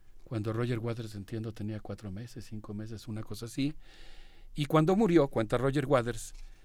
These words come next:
"Mi madre, Mary Duncan Waters, decidió pasar el resto de su vida como activista luchando contra la intolerancia y las diversas manifestaciones del fascismo.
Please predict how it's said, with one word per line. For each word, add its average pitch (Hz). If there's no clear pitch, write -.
"Mi 120
madre, 127
Mary 143
Duncan 127
Waters, 120
decidió 120
pasar 123
el 117
resto 127
de 110
su 120
vida 120
como 107
activista 117
luchando 113
contra 101
la 101
intolerancia 101
y 113
las 107
diversas 110
manifestaciones 104
del 95
fascismo. 104